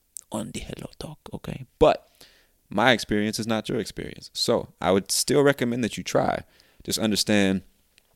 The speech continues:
it might take you a long fucking time to find somebody, all right? But it's free,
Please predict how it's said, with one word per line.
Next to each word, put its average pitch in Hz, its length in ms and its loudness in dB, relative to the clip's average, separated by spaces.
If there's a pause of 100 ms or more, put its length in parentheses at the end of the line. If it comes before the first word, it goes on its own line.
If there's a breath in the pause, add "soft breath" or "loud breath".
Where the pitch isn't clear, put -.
(160)
it 110 120 -2
might 104 200 2
take 104 240 -2
you 92 120 2
a - 20 4
long 90 360 2
fucking - 360 -6
time - 320 -10
to - 80 -10
find - 320 -8
somebody, - 420 -14 (120)
all - 80 -6
right? 98 160 -2 (380 loud breath)
But 101 120 0
it's 95 100 -2
free, - 280 -4